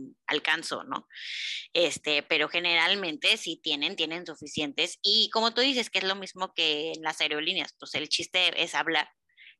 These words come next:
¿no? Y decir, "Oye, voy con un bebé y necesito que me aseguren que voy a tener una cuna, porque, pues, <laughs> no, no llevo", y al final, pues, sí se puede hacer. Y sí, como tú dices,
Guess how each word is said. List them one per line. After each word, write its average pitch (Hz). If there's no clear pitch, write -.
¿no? 180
Y 196
decir, 151
"Oye, 160
voy 156
con 208
un 190
bebé 170
y 185
necesito 165
que 143
me 143
aseguren 156
que 165
voy 147
a 143
tener 147
una 147
cuna, 175
porque, -
pues, -
<laughs> -
no, 247
no 233
llevo", 240
y -
al 170
final, 170
pues, -
sí -
se 165
puede 160
hacer. 170
Y 147
sí, 170
como 156
tú 180
dices, 160